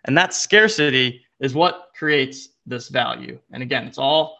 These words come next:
possible because of the blockchain technology and the non-fungible tokens that sit on the back end that say, Hey, this moment right here, this is serial number six of the LeBron James dunk,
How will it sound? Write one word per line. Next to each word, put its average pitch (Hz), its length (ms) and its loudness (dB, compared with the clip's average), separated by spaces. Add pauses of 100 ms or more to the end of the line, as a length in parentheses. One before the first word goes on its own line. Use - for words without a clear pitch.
(100)
possible 151 440 2
because 123 420 -4
of 117 120 -12
the 123 80 -6
blockchain 139 540 0
technology 131 760 2 (240)
and 120 80 0
the 131 60 4
non-fungible 151 520 4
tokens 170 460 2 (260)
that 127 180 4
sit 220 320 2
on 147 100 2
the 143 80 2
back 156 260 2
end 117 320 -6 (220)
that 131 200 2
say, 131 540 6
Hey, 151 300 2 (840)
this 175 200 -2
moment 185 280 4
right 156 180 2
here, 214 280 6 (640)
this 190 200 0
is 143 260 -4
serial 196 380 4
number 165 200 2
six - 580 -6 (240)
of 117 100 -10
the 120 80 -6
LeBron 127 500 -2
James 123 280 -6
dunk, 123 400 -10